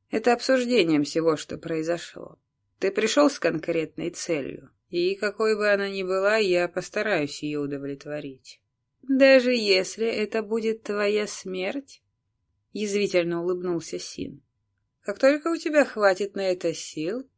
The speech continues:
так и поговорим», в точно такой же манере ответил Аксель.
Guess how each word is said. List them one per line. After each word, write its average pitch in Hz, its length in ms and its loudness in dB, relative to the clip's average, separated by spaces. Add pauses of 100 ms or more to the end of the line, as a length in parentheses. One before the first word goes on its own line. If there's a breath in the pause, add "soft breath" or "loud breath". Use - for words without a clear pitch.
так 349 280 -6
и 247 60 -2
поговорим», 170 720 0 (440)
в - 80 -20
точно 254 400 0
такой 220 380 0
же 214 160 -6
манере 175 520 0
ответил 147 560 -6 (100)
Аксель. - 540 -14